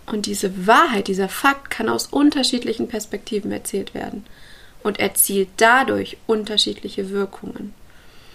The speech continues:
Und ich finde diesen Satz so gut, weil ich unterstreiche jetzt farblich dieses,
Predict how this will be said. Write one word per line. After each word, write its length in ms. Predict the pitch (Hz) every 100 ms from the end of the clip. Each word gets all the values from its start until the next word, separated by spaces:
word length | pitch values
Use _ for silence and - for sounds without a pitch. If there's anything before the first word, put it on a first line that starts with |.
| - -
Und 120 | 202
ich 160 | - -
finde 260 | 254 247 247 - - -
diesen 220 | 240 233
Satz 480 | 220 226 233 - -
so 220 | - 294
gut, 280 | 294 214 196 -
weil 400 | 233 285 - - 247 - - - - - - - - - -
ich 160 | 226 -
unterstreiche 1040 | 202 214 - - 262 - 240 302 392 -
jetzt 340 | 233 233 - -
farblich 760 | - 330 339 349 233 202 -
dieses, 380 | 202 202 190